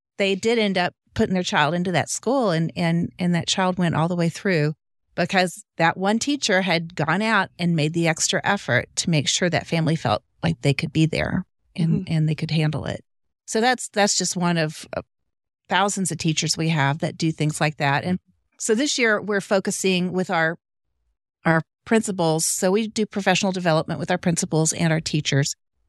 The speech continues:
Speaker 1: And speaking of Concordia, Wisconsin, we just had Concordia, Wisconsin's Department of Education down here September first doing classes for six hundred of our teachers. And they were down at the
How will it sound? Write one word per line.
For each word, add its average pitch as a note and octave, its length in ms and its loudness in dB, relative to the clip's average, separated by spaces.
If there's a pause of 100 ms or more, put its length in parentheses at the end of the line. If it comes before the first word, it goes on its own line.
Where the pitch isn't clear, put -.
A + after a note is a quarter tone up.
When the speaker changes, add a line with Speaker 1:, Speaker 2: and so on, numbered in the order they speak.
(280)
Speaker 1:
And F#3 360 0
speaking G#3 480 -2
of F#3 200 2
Concordia, F#3 800 0
Wisconsin, F#3 720 0
we A3 160 0
just - 300 -4
had F3 400 0
Concordia, F#3+ 360 0
Wisconsin's F3+ 760 -2
Department F#3 400 0
of E3+ 60 0
Education F3+ 600 0
down D#3+ 240 2
here E3 360 0 (300)
September F3+ 380 0
first F3+ 600 0 (280)
doing F#3 500 0
classes F#3+ 760 0
for D#3+ 680 0
six - 280 -4
hundred G3 260 2
of E3 100 -2
our D#3 140 2
teachers. - 760 -2 (420)
And E3+ 100 -4
they E3 100 2
were F3 100 0
down E3 380 0
at E3+ 240 -2
the D#3 300 0